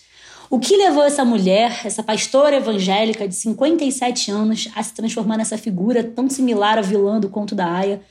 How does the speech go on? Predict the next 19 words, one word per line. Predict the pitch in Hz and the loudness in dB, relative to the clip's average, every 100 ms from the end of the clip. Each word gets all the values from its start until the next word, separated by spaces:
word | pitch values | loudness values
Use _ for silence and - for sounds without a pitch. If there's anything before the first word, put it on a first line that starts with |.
| _ _ _ - | _ _ _ -4
dizendo | 190 196 226 | 0 2 2
frases | 226 220 208 208 208 | 2 2 2 2 -2
como, | - 180 170 160 | -2 -2 0 -2
"Está | - 240 | -4 0
na | 233 196 | 0 2
hora | 226 285 277 | 4 4 2
da | 226 220 | 0 0
igreja | 185 - 285 262 | 2 2 4 2
dizer | 226 226 | 0 0
à | 240 | 0
nação | 220 190 - 311 | 0 -2 0 2
a | 269 | 2
que | 254 | 0
viemos. | 185 185 190 160 156 - - - | 0 2 2 -2 -6 -8 -10 -12
É | 131 | -4
hora | 170 220 196 | 2 2 2
da | 175 | -2
igreja | 156 214 247 214 | -2 2 2 2
governar." | 190 175 135 147 143 - | -2 -2 -4 -4 -6 -10